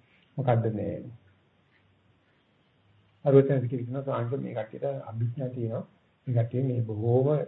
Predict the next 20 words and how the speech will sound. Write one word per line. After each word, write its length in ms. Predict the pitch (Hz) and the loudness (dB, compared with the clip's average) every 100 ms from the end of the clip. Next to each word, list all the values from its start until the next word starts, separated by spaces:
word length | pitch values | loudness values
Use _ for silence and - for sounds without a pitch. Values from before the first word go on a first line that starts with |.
| - | -4
이르දි 300 | 139 139 139 | -2 2 6
බල 180 | 143 143 | 6 6
සහිත 380 | 143 131 127 156 175 156 | 2 0 6 10 10 10
මේ 220 | 139 120 107 - - 117 | 4 -2 -4 -8 -18 -4
බුද්ධ 240 | 127 143 | 0 6
ශාසනය 360 | 175 170 170 185 | 8 10 10 12
නෙවෙයි" 300 | 175 165 202 | 12 12 12
කියලා. 300 | 151 104 85 - _ _ _ _ _ _ - | 10 6 2 -8 _ _ _ _ _ _ -2
ඊට 140 | 120 | 2
පස්සේ 460 | 120 131 123 143 151 | 4 4 2 0 4
ඉතින් 240 | 156 131 123 | 4 2 2
සර්වඥාන්සේ 720 | 127 135 156 165 160 156 160 | 4 6 6 6 4 6 6
දන්නවනේ 360 | 156 160 147 | 6 6 2
මේ 100 | 143 | 4
කතාව. 320 | 151 156 156 160 - _ _ - | 6 8 8 8 0 _ _ -2
සර්වඥාන්සේ 540 | 147 139 147 139 143 135 | 2 2 2 -2 -2 0
කියලා 280 | 135 131 | 2 2
තියෙනවා 480 | 127 127 127 135 160 160 | 2 -2 0 0 2 2
මේ 280 | 143 123 113 110 110 120 - _ _ _ _ _ _ _ _ _ | 2 2 0 -2 -6 -14 -20 _ _ _ _ _ _ _ _ _
"ඔයගොල්ලෝ 680 | 127 113 123 123 127 139 143 | -2 0 2 2 4 4 4